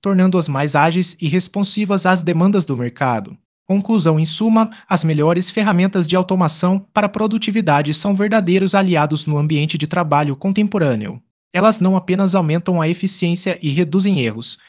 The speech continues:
mas também promovem uma organização superior e facilitam a colaboração entre equipes.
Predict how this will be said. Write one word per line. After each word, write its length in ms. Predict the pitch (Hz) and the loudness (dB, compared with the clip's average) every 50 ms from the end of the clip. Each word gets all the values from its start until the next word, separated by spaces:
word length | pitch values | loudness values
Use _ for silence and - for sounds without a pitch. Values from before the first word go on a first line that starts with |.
| _ _ - | _ _ -4
mas 240 | 165 180 196 196 | 0 0 0 0
também 280 | - - 202 175 196 208 | 0 0 2 4 4 2
promovem 500 | 202 - 208 185 160 156 175 185 202 202 | 2 0 -2 0 2 2 2 2 2 0
uma 140 | 202 202 196 | 0 2 0
organização 680 | 190 185 160 185 175 180 175 185 185 180 - 180 175 | 0 0 0 0 -2 -2 0 -2 -2 -2 0 -2 -2
superior 640 | 175 - - 202 208 214 190 160 139 139 147 147 - | -2 -2 -4 -2 -2 0 2 2 2 2 2 0 -2
e 80 | - 185 | -4 -4
facilitam 720 | 185 - - 202 190 - - 190 180 190 196 - 185 165 | -4 0 -2 -2 -2 -2 -4 -2 -2 -2 0 0 0 0
a 60 | 151 | 0
colaboração 720 | 156 - 202 196 196 185 185 202 196 170 - - 143 135 151 | -2 -2 -2 -2 0 0 0 0 0 0 0 -2 -2 -2 -2
entre 180 | 165 - 180 | -2 -2 -2
equipes. 680 | 165 156 156 - 156 131 - - 104 92 - - - - | -2 -2 -2 -2 -4 -4 -4 -6 -14 -14 -12 -12 -14 -14